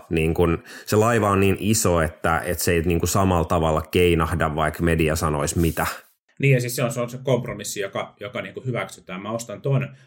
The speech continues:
Speaker 2: mut sit pakko sanoa kyllä, että mun mielestä, niin kun, yksi vihreiden haaste on se, että ne ei käy tota keskustelua julkisesti ja, ja reippaasti ja avoimesti, että mitä ne haluaa sen puolueen olevan.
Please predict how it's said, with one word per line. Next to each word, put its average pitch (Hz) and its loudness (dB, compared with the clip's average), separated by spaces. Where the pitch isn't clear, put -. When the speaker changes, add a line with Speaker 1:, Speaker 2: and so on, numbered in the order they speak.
Speaker 2:
mut - -16
sit - -6
pakko 135 -6
sanoa 147 -4
kyllä, 123 -6
että 117 -6
mun 120 -6
mielestä, 120 -10
niin 123 -16
kun, 120 -8
yksi 120 -12
vihreiden 135 -2
haaste 139 -6
on 90 -12
se, 101 -8
että - -10
ne 98 -10
ei 92 -12
käy 147 -2
tota 120 -12
keskustelua 92 -10
julkisesti 90 -12
ja, 85 -8
ja 90 -14
reippaasti 85 -12
ja 85 -10
avoimesti, 85 -12
että 85 -12
mitä 90 -12
ne 85 -12
haluaa 87 -14
sen 87 -12
puolueen 82 -14
olevan. 90 -14